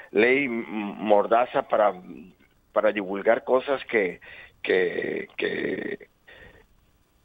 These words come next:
que los ciudadanos estarían, eh, interesados en conocer.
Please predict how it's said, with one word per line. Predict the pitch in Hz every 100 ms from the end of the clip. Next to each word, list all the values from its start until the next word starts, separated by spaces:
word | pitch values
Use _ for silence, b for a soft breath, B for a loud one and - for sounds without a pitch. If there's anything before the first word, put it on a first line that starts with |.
| _ _ _ _ _ _
que | 113
los | 98 98
ciudadanos | 98 98 131
estarían, | 123 - 87 104 120 127 107 90 69 - _ _ _ _ _ _ _
eh, | 82 85 80 69 - - -
interesados | 104 104 98 92 110 139
en | 110
conocer. | 92 90 107 110